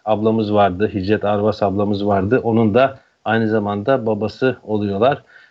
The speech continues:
Çok mübarek bir zat, çok büyük bir zat, alim ve veli bir zat idi. İnşallah ondan başlayıp yine programımıza devam edeceğiz. Efendim, e, siz de, e, uygun görürseniz ilk önce sizden başlayalım. Bir Seyyid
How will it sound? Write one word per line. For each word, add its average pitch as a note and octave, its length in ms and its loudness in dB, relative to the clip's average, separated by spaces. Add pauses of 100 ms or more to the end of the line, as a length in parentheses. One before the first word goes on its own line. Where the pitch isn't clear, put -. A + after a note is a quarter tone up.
(100)
Çok D3+ 180 0
mübarek A#2+ 540 2
bir G#2+ 80 0
zat, A2 420 -2
çok - 420 -4
büyük A2 500 -2
bir G#2 100 0
zat, A2+ 280 2
alim A2 420 0
ve G2+ 140 -2
veli G#2 320 0
bir G2 120 -4
zat F#2+ 380 0
idi. D3+ 280 0 (360)
İnşallah D3 600 2
ondan C3 520 0
başlayıp C#3 520 0
yine B2 320 -2 (200)
programımıza A#2 500 0
devam C3 260 4
edeceğiz. D#3+ 360 -2 (440)
Efendim, D#3 380 0
e, C#3+ 260 2
siz C3+ 260 -6
de, C3 180 4 (320)
e, G#2+ 60 -10
uygun B2 440 -2
görürseniz C3 500 2
ilk B2 160 -8
önce A#2 180 0
sizden B2 420 0
başlayalım. A2 460 0
Bir B2+ 60 0
Seyyid B2 360 2